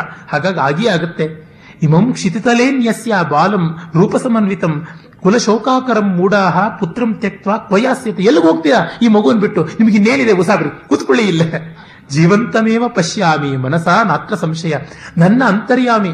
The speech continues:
ನನ್ನ ಅಂತರಾತ್ಮ ಹೇಳ್ತಾ ಇದೆ, ಇದು ಬದುಕೇ ಬದುಕತ್ತೆ ಅಂತ. ನೀವು ಬದುಕಿರೋದನ್ನ ನೋಡಿಯೇ ಹೋಗ್ತೀರಾ,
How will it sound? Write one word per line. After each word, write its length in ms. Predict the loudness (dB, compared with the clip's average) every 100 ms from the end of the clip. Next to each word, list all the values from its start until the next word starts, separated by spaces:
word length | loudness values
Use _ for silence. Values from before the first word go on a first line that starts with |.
| -2
ನನ್ನ 240 | 0 0
ಅಂತರಾತ್ಮ 560 | -2 -2 0 0 0 0
ಹೇಳ್ತಾ 300 | 0 0 -2
ಇದೆ, 420 | 0 -4 -8 -8
ಇದು 120 | -6 -2
ಬದುಕೇ 520 | -2 -2 2 4 4
ಬದುಕತ್ತೆ 480 | 2 -4 -4 -6 -6
ಅಂತ. 180 | -6 -12 -16 -20 -6
ನೀವು 220 | -2 -2
ಬದುಕಿರೋದನ್ನ 680 | -2 0 0 2 2 2 4
ನೋಡಿಯೇ 280 | 4 2 2
ಹೋಗ್ತೀರಾ, 460 | 0 0 -2 -4